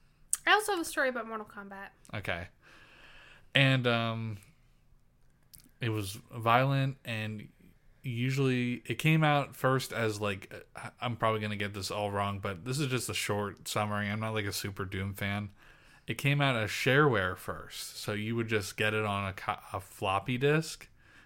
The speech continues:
Speaker 2: and copy it over. And, like, every, like, chapter or, like, um, story part of it, um, you would get, like, another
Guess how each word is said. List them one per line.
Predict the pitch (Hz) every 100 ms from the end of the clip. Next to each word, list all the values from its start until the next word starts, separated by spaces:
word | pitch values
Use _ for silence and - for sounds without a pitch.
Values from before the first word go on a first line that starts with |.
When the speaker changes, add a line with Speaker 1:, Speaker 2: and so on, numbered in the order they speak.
| -
Speaker 2:
and | 107 101
copy | 110 110 - 98
it |
over. | 101 117 104 92 90 -
And, | 107 107 104 -
like, | 110 98
every, | 107 117 117 113
like, | 107 98 90 - _ _ _ -
chapter | - 117 101 - 131 123 123
or, | 104
like, | 90 87 - - - - - - - _ - _ _ -
um, | 104 92 87 87 90 -
story | - 98 160 139 90 87 87 - -
part | 104 104
of | 107 117
it, | 131 131 - - _ -
um, | 104 101 98 95 92 - - - - _ - _ _ _ _ - - _ _ _ _ _ _ _ _ -
you | 120 117
would | 110
get, | 113 110
like, | 104 104
another | 107 104 101 98